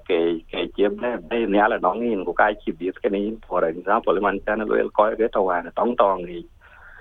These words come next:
của chỉ là chỉ nói lom, là vì chỉ cái thấu trên cái chỉ cái chân cái chỉ ra nó nghiền bà ta bé là run con nhà cái cặp bé là reflected back. Eh, mỗi nhỏ này mỗi ra nó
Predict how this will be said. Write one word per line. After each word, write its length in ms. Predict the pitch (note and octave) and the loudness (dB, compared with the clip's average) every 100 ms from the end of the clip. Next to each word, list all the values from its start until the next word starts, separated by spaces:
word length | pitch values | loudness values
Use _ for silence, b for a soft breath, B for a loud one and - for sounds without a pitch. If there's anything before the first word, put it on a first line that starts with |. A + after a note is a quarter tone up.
| B B - - | B B -18 -6
của 180 | F2+ F#2 - | -6 -2 2
chỉ 60 | |
là 240 | B2 G#2 F2+ - | 4 4 0 -2
chỉ 60 | |
nói 280 | B2+ A#2+ G#2+ | 2 2 2
lom, 440 | G2+ A2 C3+ C#3 C#3+ - - - - - | 0 2 2 2 -4 -10 -20 -20 -20 -12
là 100 | - | -6
vì 180 | A2 G#2+ - | -4 -6 -2
chỉ 60 | B2 B2 | -2 0
cái 200 | - C#3 C#3+ | 0 0 2
thấu 220 | G#2+ B2+ C3+ | 2 2 2
trên 280 | B2 A#2+ | 0 0
cái 100 | B2+ - | -2 -4
chỉ 80 | A2 | -4
cái 100 | - - | -4 -4
chân 200 | F#2+ F#2 | -4 -2
cái 120 | F2+ - | -2 0
chỉ 60 | |
ra 240 | G2+ A2+ G#2+ | 2 2 2
nó 120 | F#2+ | -2
nghiền 320 | A2 B2+ A2+ | 0 0 -2
bà 120 | F#2 F2+ | 0 2
ta 200 | F2+ F2+ | 2 2
bé 240 | F2 A2 | 2 2
là 100 | B2+ G2 | 2 2
run 180 | G2+ G#2+ | 0 -2
con 280 | - A#2 F#2+ | 0 0 0
nhà 200 | F#2 F2 | -6 -8
cái 100 | A2 | -4
cặp 180 | - F2 | 0 0
bé 140 | F2 F#2+ | 2 4
là 280 | A#2 G2+ | 4 2
reflected 640 | F2 F2+ - G#2 - G2 D#2+ | -4 -6 -2 0 0 -6 0
back. 200 | A2 B2 - - - - - - - | 0 0 -6 -20 -20 -20 -20 -20 -14
Eh, 140 | G2+ | -10
mỗi 180 | F#2 A#2 | -4 0
nhỏ 140 | A#2+ | 2
này 160 | F2+ E2 | 0 -4
mỗi 280 | E2 F2 G#2+ | -4 -2 2
ra 340 | A#2+ F2+ E2 E2 | 4 2 0 -4
nó 140 | E2 | -8